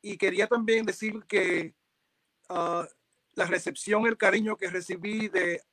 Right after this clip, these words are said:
Aida, de Giselle y Maxi fue tremendo, porque cuando yo llegué, yo llegué bien retrasado y, ah, ellos me pudieron, ah, you know, cuidarme en ese, en ese, ese momento.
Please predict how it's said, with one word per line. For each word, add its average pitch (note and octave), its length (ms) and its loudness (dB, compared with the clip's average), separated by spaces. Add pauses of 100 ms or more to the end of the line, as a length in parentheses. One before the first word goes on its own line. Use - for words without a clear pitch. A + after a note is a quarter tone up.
Aida, G#3+ 680 2
de E3+ 160 -6
Giselle F#3+ 640 0
y E3+ 140 -12
Maxi F#3 440 -4
fue F#3+ 480 -4 (400)
tremendo, F#3+ 580 -4
porque E3 540 -2 (460)
cuando D#3+ 200 -6
yo F#3 100 4
llegué, G#3+ 320 4
yo G3+ 100 2
llegué G3 280 0
bien G3+ 360 -2
retrasado F3 880 -2 (200)
y, E3 360 -2
ah, D3 300 0
ellos F#3 240 4
me G#3 100 0
pudieron, F#3+ 440 2
ah, D#3+ 320 4 (500)
you G3+ 80 -8
know, F3 120 -2
cuidarme F3 480 4
en E3 120 -4
ese, E3+ 220 -6
en E3+ 240 -8
ese, D3+ 140 -10 (1120)
ese F#3 100 -10
momento. E3+ 580 -6